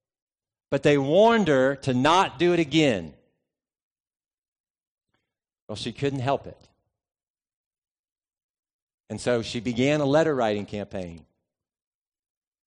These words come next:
And the government got hold of some of these letters, and they came after them.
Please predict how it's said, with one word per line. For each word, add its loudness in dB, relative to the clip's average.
And -14
the -10
government -2
got -2
hold -2
of -12
some -6
of -6
these -8
letters, -6
and -8
they -2
came -4
after -6
them. -18